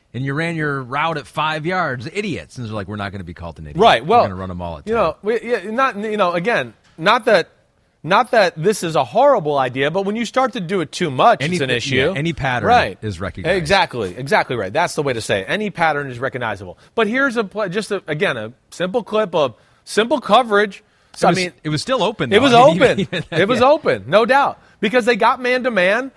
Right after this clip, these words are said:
Speaker 2: and like we were just talking about with the Chiefs of the Bengals, I mean, you play too much man-to-man, they got guys that are gonna, they're gonna win the battle.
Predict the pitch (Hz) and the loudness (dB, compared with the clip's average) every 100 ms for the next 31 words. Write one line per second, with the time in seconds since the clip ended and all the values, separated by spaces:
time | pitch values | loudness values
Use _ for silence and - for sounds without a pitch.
0 | _ - 202 220 247 254 233 226 - 220 | _ -4 0 2 0 -2 -2 -4 0 0
1 | 220 214 220 214 196 - 202 220 220 196 | 0 2 2 2 -4 -4 -2 -2 -2 -2
2 | 147 170 208 240 208 202 208 214 240 - | 2 0 2 0 0 -4 -6 -4 -6 -4
3 | 247 254 180 196 226 214 240 254 254 277 | -4 -4 -4 -4 -4 -4 -4 -2 0 0
4 | 240 202 233 269 240 220 240 233 165 202 | 0 2 2 2 0 0 -2 -4 -2 0
5 | 254 226 233 233 170 233 302 170 | 2 2 2 0 0 2 2 0